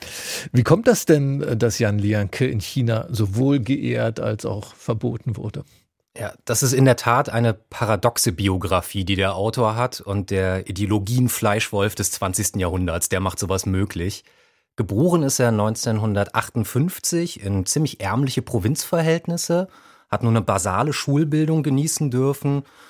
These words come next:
Speaker 2: und ist aus Perspektivlosigkeit dann zur Nationalen Befreiungsarmee gegangen. Da wiederum macht er dann zwei Studienabschlüsse in Politikwissenschaft, aber auch in literarischem Schreiben und verdingt sich danach als Propagandaschreiber für die Partei.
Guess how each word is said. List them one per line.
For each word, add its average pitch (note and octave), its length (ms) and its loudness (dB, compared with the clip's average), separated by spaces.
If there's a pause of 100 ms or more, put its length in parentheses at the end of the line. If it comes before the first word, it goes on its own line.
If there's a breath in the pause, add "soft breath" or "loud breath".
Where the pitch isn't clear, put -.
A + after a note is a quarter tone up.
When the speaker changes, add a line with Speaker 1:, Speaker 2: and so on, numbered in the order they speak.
(160 loud breath)
Speaker 2:
und G#2 120 -2
ist G#2 140 -4
aus G#2 260 -2
Perspektivlosigkeit A#2 1200 -2
dann G2+ 120 0
zur G2 160 -2
Nationalen F#2+ 500 0
Befreiungsarmee E2+ 800 -2
gegangen. C#2 400 -14 (500)
Da D3+ 200 0
wiederum C3 280 6
macht A2+ 160 2
er A2 60 2
dann F#2+ 140 -2
zwei G2+ 280 0
Studienabschlüsse A2 840 0
in G2 100 0
Politikwissenschaft, - 1040 -4
aber C3 280 0
auch C3 140 -2
in A2+ 80 4
literarischem A2+ 600 0
Schreiben B2 580 0 (320 loud breath)
und A#2+ 120 -2
verdingt C#3 340 2
sich - 120 -4
danach B2+ 260 0
als C3 120 -2
Propagandaschreiber F#2 1200 -2 (280 soft breath)
für - 200 -2
die F#2 100 -4
Partei. E2 500 -4